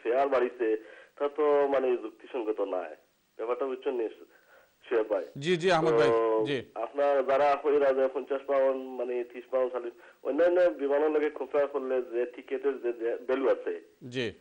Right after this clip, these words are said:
Speaker 1: একটা লগে বিয়ে করলে তো মানে, মানে এমনিও আমরা যাইতাম পারি না। চেষ্টা করি আমরা বাংলাদেশ বিমানে যাওয়ার লাগি।
Speaker 2: জি।
Speaker 1: দশ পাউন্ড, বিশ পাউন্ড বা মানে একটু বাড়া যদি অতিরিক্ত থাকে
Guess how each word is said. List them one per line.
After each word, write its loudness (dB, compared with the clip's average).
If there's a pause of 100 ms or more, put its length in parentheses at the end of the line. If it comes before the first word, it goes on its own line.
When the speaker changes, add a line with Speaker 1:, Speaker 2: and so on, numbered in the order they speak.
(840)
Speaker 1:
একটা -2
লগে 2
বিয়ে 4
করলে 2
তো 2
মানে, 4 (140)
মানে -2
এমনিও 4
আমরা 4
যাইতাম 2
পারি 2
না। 4 (380)
চেষ্টা -2
করি 4
আমরা 4
বাংলাদেশ 2
বিমানে 2
যাওয়ার 4
লাগি। 2 (260)
Speaker 2:
জি। -4
Speaker 1:
দশ 2
পাউন্ড, 0
বিশ 0
পাউন্ড 2
বা 4
মানে 4
একটু 0
বাড়া 6 (180)
যদি 2 (280)
অতিরিক্ত 0
থাকে 0